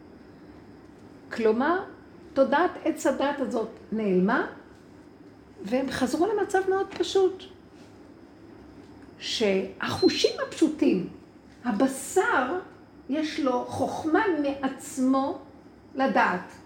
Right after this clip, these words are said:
שזה לא ידיעה שכלית כמו שאנחנו היום משתמשים, והיא מדויקת להפליא, ואין עליה עוררין. אף אחד לא יקשה,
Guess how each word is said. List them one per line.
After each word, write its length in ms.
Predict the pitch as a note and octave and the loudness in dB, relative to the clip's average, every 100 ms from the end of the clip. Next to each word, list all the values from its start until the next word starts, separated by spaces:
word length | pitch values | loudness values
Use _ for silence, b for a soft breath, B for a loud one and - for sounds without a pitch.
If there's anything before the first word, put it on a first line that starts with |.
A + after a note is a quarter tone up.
| - - - - | -20 -20 -20 -14
שזה 240 | - B3+ B3+ | -2 2 4
לא 100 | D#4 | 6
ידיעה 440 | F#4 E4 C#4+ C#4 | 4 2 0 -2
שכלית 420 | - C4 - B3 | -4 -4 -2 -2
כמו 160 | - G#3+ | -4 -6
שאנחנו 400 | A3+ G#3 G#3 G3+ | -4 -4 -4 -4
היום 200 | G3+ G3+ | -4 -4
משתמשים, 560 | - - F3 - G2 - - - B B E4 | -4 -6 -6 -6 -8 -8 -16 -20 B B 8
והיא 220 | D#4 F#4 | 8 8
מדויקת 880 | D#4+ B3 C#4+ B3 A#3+ E4+ E4+ G#4 F#4 | 2 0 2 2 0 -2 -2 -6 -4
להפליא, 460 | D#4 D4+ A#3 G3 F#3+ - | -6 -6 -6 -6 -6 -6
ואין 320 | C4+ D4 F#4 | -4 0 0
עליה 320 | D4+ C#4 C4 | 2 0 0
עוררין. 500 | B3+ G#3+ G#3 G3 E3+ E3+ - - - - - - - - | -2 -2 -2 -2 -2 -4 -14 -20 -20 -20 -20 -20 -20 -6
אף 120 | A#3+ A3+ | -4 0
אחד 200 | C4+ C4 | 0 0
לא 100 | D4+ | 0
יקשה, 560 | C#4 - - A3+ G#3+ | 0 -2 -2 0 0